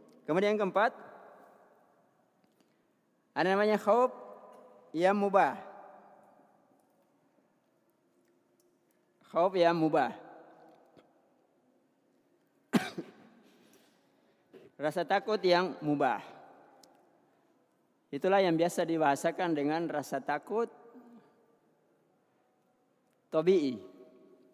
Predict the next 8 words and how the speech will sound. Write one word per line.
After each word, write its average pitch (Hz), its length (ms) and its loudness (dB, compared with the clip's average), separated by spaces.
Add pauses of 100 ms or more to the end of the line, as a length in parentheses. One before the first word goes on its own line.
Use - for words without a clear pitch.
(400)
atau 127 320 -6
jibillah. 139 560 0 (1800)
Orang 139 320 -2
takut 143 320 -4
secara 135 480 -6 (1120)
tabiat. 151 640 2
Ini 202 240 2
mubah. 151 320 2